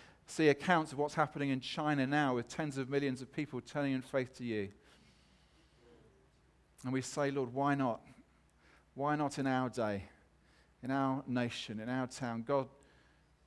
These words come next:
knows we need it. We need it, Lord.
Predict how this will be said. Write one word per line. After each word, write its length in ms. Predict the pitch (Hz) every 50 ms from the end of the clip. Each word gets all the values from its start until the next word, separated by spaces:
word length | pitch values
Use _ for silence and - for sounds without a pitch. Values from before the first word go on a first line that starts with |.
| _ _ -
knows 480 | 127 151 160 156 135 135 120 - -
we 180 | 135 147 143 143
need 240 | 143 151 160 156 143
it. 160 | 131 110 - - - - - - - _ _ _ - - - - - - - - _ _ _ _ _ _ _ -
We 120 | 139 143
need 160 | 147 147 143 139
it, 120 | 135 123
Lord. 280 | 120 113 110 107 107